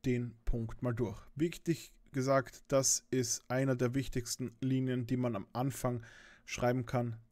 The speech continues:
Da muss ungefähr alles zusammenpassen, dass man schon mal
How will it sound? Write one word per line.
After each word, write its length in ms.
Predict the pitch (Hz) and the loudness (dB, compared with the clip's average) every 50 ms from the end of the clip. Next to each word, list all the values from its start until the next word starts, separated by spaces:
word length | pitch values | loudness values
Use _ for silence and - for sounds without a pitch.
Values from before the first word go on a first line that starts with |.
| _ _ _ _ _ - - _ _ _ _ - | _ _ _ _ _ -20 -20 _ _ _ _ 0
Da 120 | - 120 | 0 2
muss 180 | 127 127 117 - | 2 2 0 -2
ungefähr 340 | - 131 123 123 117 - 101 | -2 0 0 0 0 0 -2
alles 200 | 113 117 110 - | 0 0 0 -2
zusammenpassen, 760 | - 127 143 160 160 151 - - 135 135 - - 143 131 120 - - - - - - - - - - - - - - - - - _ - - | -2 0 0 2 2 6 6 6 6 6 2 -2 -4 -6 -8 -10 -16 -20 -20 -20 -20 -20 -20 -20 -20 -20 -20 -20 -20 -20 -20 -20 _ -6 -2
dass 280 | - 117 110 - - | 0 2 2 2 2
man 180 | 127 117 117 113 | 2 0 0 0
schon 240 | 113 - 117 110 107 | -2 -2 -2 -2 -2
mal 320 | 107 104 107 110 110 | -2 -2 -4 -4 -6